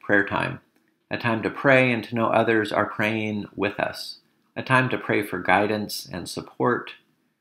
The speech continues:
to pray for our community and world, to pray for vision and imagination, to pray for peace and consolation.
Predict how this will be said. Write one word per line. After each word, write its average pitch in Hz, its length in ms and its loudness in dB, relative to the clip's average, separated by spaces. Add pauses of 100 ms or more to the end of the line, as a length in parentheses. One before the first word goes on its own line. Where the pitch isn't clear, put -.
(120)
to 143 120 -4
pray 156 340 4
for 110 320 4
our 98 200 6
community 104 880 -4
and 120 220 -8
world, 85 400 -4 (520)
to 101 60 -8
pray 107 220 -2
for 98 180 -6
vision 101 680 -2
and 95 180 -6
imagination, 90 920 -4 (580)
to - 80 -2
pray 139 240 0
for 127 160 -4
peace - 600 -6 (260)
and 127 140 -6
consolation. 95 800 -2